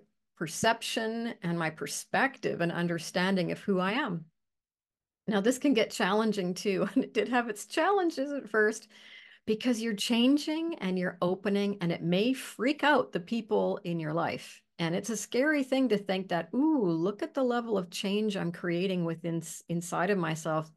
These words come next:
my identity. How are the people that I live with gonna react to this?" Right? Because they might not react well. Um, so it may freak you out, right?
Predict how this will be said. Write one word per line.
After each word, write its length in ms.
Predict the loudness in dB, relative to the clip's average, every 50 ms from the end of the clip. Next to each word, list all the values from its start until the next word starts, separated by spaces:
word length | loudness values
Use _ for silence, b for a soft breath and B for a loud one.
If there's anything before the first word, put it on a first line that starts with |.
| -8
my 340 | -4 -4 -2 -2 -2 -2 -2
identity. 720 | -2 -2 -2 -2 -2 0 2 2 2 0 0 -2 -4 -6 B B B B B B B B B B B
How 300 | -8 0 2 4 6 6
are 100 | 6 6
the 100 | 4 2
people 460 | 2 0 -4 -4 -4 -2 -2 0 2
that 160 | 4 4 4
I 120 | 4 4 2
live 300 | 2 2 2 2 0 -2
with 200 | -6 -6 -6 -4
gonna 180 | -4 -2 -2
react 520 | -2 -2 -2 -2 0 0 -2 -2 -4 -8 -8
to 100 | -6 -4
this?" 420 | -4 -4 -6 -6 -10 -12 -12 -14 _ b b b b b b b b -6
Right? 300 | -4 -2 -2 -2 -2 -2
Because 320 | -4 -4 -2 0 -2 -2 0
they 140 | 0 0
might 300 | 2 4 4 4 2 2
not 200 | 0 0 0 0
react 420 | 0 -2 -2 0 -2 -2 -4 -4 -2
well. 400 | -2 0 0 0 -2 -4 -6 b b b b b b b b b b b 0
Um, 680 | 2 4 4 4 2 2 0 -2 -2 -2 -4 -4 -6 -10 _ _ _ _ -14 -12
so 400 | -8 -4 -2 2 4 4 4 6
it 140 | 6 4 6
may 180 | 6 6 6 6
freak 360 | 4 4 4 4 4 2 4
you 220 | 6 10 10 10 10 8
out, 320 | 6 4 2 0 -4 -12 _ _ _ _ -10
right? 300 | -6 -2 0 0 0